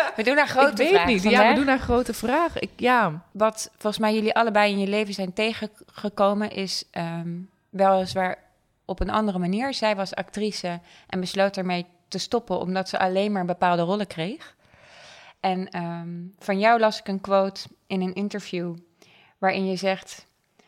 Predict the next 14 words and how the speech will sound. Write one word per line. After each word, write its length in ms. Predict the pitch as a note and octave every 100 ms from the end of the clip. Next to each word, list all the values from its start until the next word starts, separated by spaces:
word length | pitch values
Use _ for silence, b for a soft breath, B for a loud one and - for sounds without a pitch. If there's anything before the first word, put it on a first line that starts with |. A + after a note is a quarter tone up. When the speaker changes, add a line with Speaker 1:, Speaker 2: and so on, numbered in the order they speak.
| b
Speaker 1:
dat 200 | - F#3+
er 160 | F#3+ F3+
in 100 | F#3
deze 300 | G3+ A3 G3+
tijd 200 | G3 F#3+
heel 120 | G3+
erg 160 | A#3+ F#3+
wordt 200 | F#3+ -
gezocht 480 | F3+ F#3+ B3 -
naar 180 | G#3+ G3+
diversiteit 800 | F#3 - F3 F#3+ F3 F3+ G#3+ -
of 180 | - -
pluriformiteit, 920 | G#3 G#3+ A3 A3 G#3+ G#3 G#3 A#3 -
meerstemmigheid. 880 | F#3 F3+ - G#3 G#3 - A3+ B3+